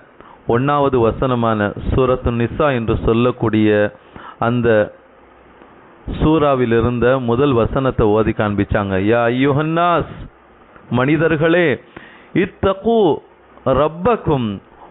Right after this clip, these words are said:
உங்கள் இறைவனுக்கு நீங்கள் பயந்து நடந்து கொள்ளுங்கள்.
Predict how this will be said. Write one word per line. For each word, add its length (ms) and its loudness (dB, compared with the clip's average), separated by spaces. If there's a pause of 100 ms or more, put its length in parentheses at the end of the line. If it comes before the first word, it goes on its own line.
(100)
உங்கள் 440 2
இறைவனுக்கு 760 0
நீங்கள் 320 0
பயந்து 500 0
நடந்து 420 0
கொள்ளுங்கள். 680 2